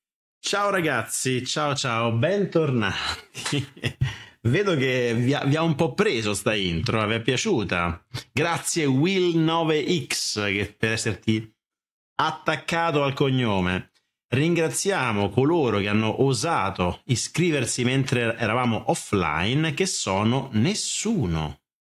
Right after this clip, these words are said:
Nessuno. Eh beh, e lo fanno, non c'è nessuno da ringraziare. Ringrazio a caso un Cova diciotto e un Detoma ottantotto.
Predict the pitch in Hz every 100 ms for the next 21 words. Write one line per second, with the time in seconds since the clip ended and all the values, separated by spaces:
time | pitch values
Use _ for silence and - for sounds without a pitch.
0 | - 220 - - - 69 67 69 - _
1 | _ _ _ _ _ _ 190 92 - -
2 | 131 233 - 67 69 80 - 139 139 139
3 | 147 - 202 170 113 101 90 - 69 64
4 | - _ _ _ _ _ _ _ _ _
5 | - 117 131 135 143 135 139 135 113 123
6 | 120 123 120 - 131 123 117 117 127 123
7 | - - 139 131 107 104 104 104 101 98
8 | 98 104 147 156 151 135 123 - 107 92
9 | 65 - _ -